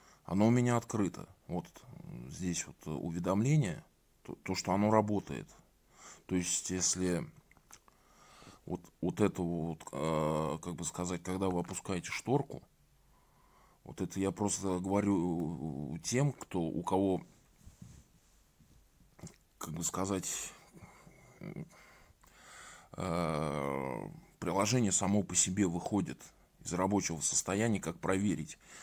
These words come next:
То есть, э, не надо на-, в него постоянно заходить. Достаточно самого верхнего телефона, э, вверху телефона просто пальцем опустить вниз, и у вас вот здесь вот это оповещение, что социальный мониторинг работает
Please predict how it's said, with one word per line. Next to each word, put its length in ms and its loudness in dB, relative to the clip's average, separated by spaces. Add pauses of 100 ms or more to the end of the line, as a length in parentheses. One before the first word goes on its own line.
(140)
То 100 0
есть, 240 0
э, 480 -2
не 200 2
надо 280 6
на-, 220 0
в 160 -2
него 240 4
постоянно 560 2
заходить. 640 -2 (580)
Достаточно 920 2
самого 320 2
верхнего 380 0
телефона, 580 0
э, 240 -6
вверху 360 -2
телефона 480 0
просто 360 -2
пальцем 440 0
опустить 480 -6
вниз, 380 4 (840)
и 100 -2
у 140 4
вас 220 8
вот 120 -2
здесь 240 0
вот 380 -2
это 300 -2
оповещение, 800 0 (640)
что 240 -4
социальный 560 4
мониторинг 640 2
работает 640 0